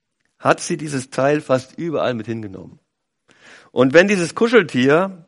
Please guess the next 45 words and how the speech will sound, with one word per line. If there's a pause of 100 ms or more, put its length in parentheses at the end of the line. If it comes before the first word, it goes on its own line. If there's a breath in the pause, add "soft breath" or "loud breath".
also
heute
ist
es
ein
bisschen,
hat
es
ein
bisschen
abge-,
abgeflaut,
die
Verliebtheitsphase
sozusagen, (500 loud breath)
äh,
äh,
hat
abgenommen. (500 loud breath)
Aber
wenn
wir
damals,
wenn
dieses
Kuscheltier,
und
das
heißt
einige
Male
passiert,
aus
irgendwelchen
Gründen
verloren
gegangen
war, (840 soft breath)
dann
hatte
nicht
nur
Emma
ein
Problem,